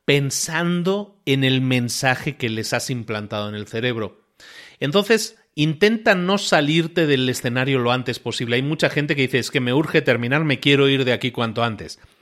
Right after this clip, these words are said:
No, intenta llevar tu discurso hasta el final, pensar que estás plantando esa semilla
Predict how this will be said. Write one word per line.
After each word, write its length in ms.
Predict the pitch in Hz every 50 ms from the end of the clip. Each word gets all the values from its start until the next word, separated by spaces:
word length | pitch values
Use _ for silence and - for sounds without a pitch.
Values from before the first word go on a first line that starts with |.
| - - _ -
No, 220 | 123 127 127 - -
intenta 680 | 143 139 139 139 127 - 196 214 220 190 - 123 117 - - - - _ -
llevar 420 | 107 104 120 117 143 170 175 170
tu 100 | - 147
discurso 380 | 135 127 117 - - 151 - -
hasta 180 | 156 - -
el 60 | 120 110
final, 520 | - - 113 117 127 120 117 107 - -
pensar 420 | - 127 123 - - 190 214 202
que 80 | - 180
estás 240 | 160 - 196 185 -
plantando 520 | - - 147 139 139 135 160 175 190 185
esa 160 | 165 - 139
semilla 500 | 117 - 113 101 101 104 95 95 113 151